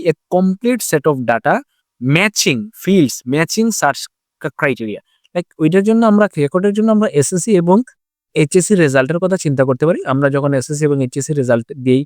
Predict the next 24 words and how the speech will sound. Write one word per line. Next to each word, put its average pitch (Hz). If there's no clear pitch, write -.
ফার্স্টে 143
আমাদের 135
এখানে 139
নেম 131
দিতে 135
হয়, 127
তার 135
মানে, 135
সরি, 135
নেম 127
না, 156
টাইপ 156
দিতে 139
হয়, 139
কোন 156
ধরনের 139
রেজাল্ট 135
বা 135
কোনটা 139
সে-, 135
ধরো 135
এইচএসসি 143
সিলেক্ট 139
করলাম, 135